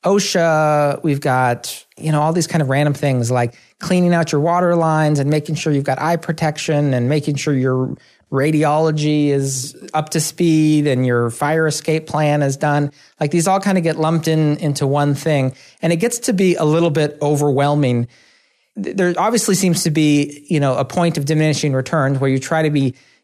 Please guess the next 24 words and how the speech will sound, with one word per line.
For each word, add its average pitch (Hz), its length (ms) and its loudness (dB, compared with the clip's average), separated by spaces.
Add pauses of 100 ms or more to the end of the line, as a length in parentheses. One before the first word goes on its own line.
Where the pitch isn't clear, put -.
ninety-eight 147 680 0
percent 143 400 -2
compliant, 135 600 -2 (260)
but 147 120 -2
going 165 260 0
after 160 240 -2
the 160 100 0
ninety-ninth 151 580 0
percent 147 580 -2
is 147 180 0
sometimes 156 680 0 (120)
<laughs> - 140 -8
can 175 120 2
be 175 80 4
expensive 165 560 2
or, 143 100 0
or 151 140 2
not 156 180 0
worth 151 120 0
the 160 60 -6
time. 147 320 0 (260)
Do 180 140 2
you 226 120 2
recommend 214 680 0